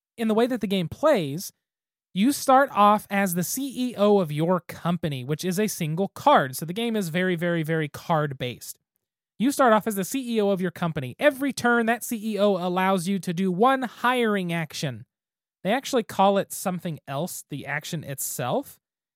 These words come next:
Uh, recruit. It's a cr-, recruit action, but it's notated and spelled out as hire. So you can hire one person.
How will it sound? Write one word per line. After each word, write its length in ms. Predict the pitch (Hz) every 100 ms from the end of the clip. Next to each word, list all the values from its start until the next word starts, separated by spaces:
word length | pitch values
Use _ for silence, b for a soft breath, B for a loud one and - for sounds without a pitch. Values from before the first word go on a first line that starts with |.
| _
Uh, 140 | 170 147
recruit. 460 | 156 - 226 170
It's 80 | 151
a 80 | 175
cr-, 160 | - 247
recruit 360 | 214 - 302 -
action, 360 | 208 - 175
but 160 | 160 151
it's 280 | 160 - - _ -
notated 580 | 196 226 - 196 175 156
and 380 | 156 147 143 139
spelled 320 | - 180 170
out 160 | 160
as 180 | 143 135 -
hire. 460 | - 135 123 104 - _ _ _ _ _
So 380 | - 262 190 185
you 180 | 196
can 140 | 262 254
hire 560 | 180 - 233 285 214
one 240 | 208 208 254
person. 460 | 302 339 - 143